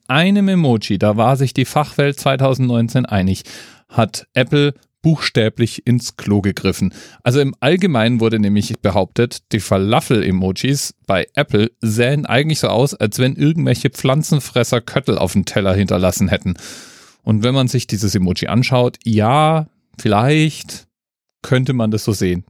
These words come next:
Wobei ich bei dem Emoji, das aus dem Haus Google, also von meinem Arbeitgeber stammt,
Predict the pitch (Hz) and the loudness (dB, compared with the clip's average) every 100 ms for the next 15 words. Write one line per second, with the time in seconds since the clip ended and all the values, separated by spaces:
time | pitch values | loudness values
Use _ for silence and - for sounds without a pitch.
0 | _ _ 127 110 120 156 135 165 - - | _ _ -2 0 2 0 0 -2 -2 -2
1 | 127 131 127 135 123 151 - 143 123 - | 0 0 0 0 2 0 0 0 0 0
2 | - 117 - 110 110 101 - - 214 160 | 0 0 2 0 2 0 -2 -2 0 2
3 | 175 123 113 - 110 127 135 98 104 104 | 0 0 0 0 0 2 2 0 2 0
4 | - 95 101 - 107 113 - | 0 -2 0 -2 0 -2 -4